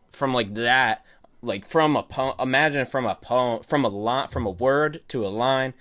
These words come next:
to a poem to a song, s-, to the writing of the song, then to the beat,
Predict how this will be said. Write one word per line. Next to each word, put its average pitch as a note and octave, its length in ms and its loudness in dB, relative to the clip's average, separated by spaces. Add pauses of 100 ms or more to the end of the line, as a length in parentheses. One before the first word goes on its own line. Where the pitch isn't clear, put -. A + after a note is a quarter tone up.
(160)
to G#2 160 -4
a G2 60 -4
poem B2+ 480 -2 (300)
to A2 220 -2
a F#2+ 180 -6 (460)
song, C3 640 0
s-, - 180 -14
to B2+ 160 -2
the A2 140 0
writing B2 460 2
of A2 60 0
the G2+ 40 -2
song, G2+ 360 -6 (240)
then C3 340 2
to A#2+ 440 -2 (1000)
the A2+ 80 -6
beat, C#3 420 2